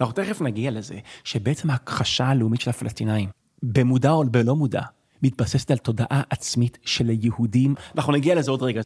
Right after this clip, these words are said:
יש כאן טוויסט נורא מעניין בסיפור הזה, אבל לפני כן אני רוצה לשים לב שבמאה תשע עשרה, אנשים שלא אהבו יהודים, ולא רצו לתת ליהודים זכויות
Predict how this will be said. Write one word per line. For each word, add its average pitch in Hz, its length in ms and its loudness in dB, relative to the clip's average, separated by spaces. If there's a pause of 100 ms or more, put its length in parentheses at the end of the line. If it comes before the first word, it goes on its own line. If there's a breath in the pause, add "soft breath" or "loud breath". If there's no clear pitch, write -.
יש 135 80 -12
כאן 120 120 -4
טוויסט 139 340 -2
נורא 127 220 2
מעניין 127 420 2 (300 soft breath)
בסיפור 127 480 -4
הזה, 160 180 0 (380 loud breath)
אבל 117 100 -6
לפני 262 220 -8
כן - 80 -8
אני 185 80 -6
רוצה 165 220 -10
לשים 190 240 -8
לב 240 260 -6 (360)
שבמאה 123 560 -2
תשע - 180 -4
עשרה, - 360 -6 (680)
אנשים 110 280 0
שלא 123 240 0
אהבו 151 240 2
יהודים, 123 460 0 (520)
ולא 117 300 0
רצו 139 140 -2
לתת 131 240 -4
ליהודים 117 320 -2
זכויות 127 560 -4